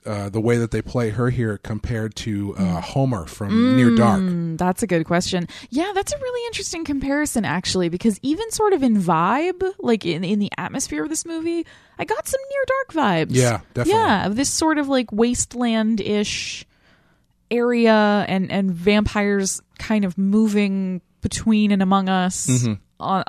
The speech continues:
Speaker 2: like, undetected. Um, yeah, so between her and Homer, I mean, definitely Homer is played more in that, that mode we were just talking about where it's,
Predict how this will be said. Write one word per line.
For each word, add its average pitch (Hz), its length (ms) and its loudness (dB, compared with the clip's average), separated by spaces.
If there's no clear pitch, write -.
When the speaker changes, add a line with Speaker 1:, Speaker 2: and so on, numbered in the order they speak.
Speaker 2:
like, - 260 -6
undetected. 185 880 -2
Um, 208 400 -2
yeah, 262 420 -2
so - 220 -4
between 370 500 -10
her 320 720 -4
and 247 480 -4
Homer, 185 800 -4
I 240 80 2
mean, 262 220 2
definitely 269 420 -2
Homer 226 480 2
is 175 120 -2
played 190 420 0
more 185 260 2
in 170 120 -4
that, 170 280 -2
that 170 240 0
mode 170 340 0
we 165 120 0
were 170 100 -2
just 165 180 -6
talking 170 300 -6
about 131 260 -4
where 165 200 -4
it's, - 360 -8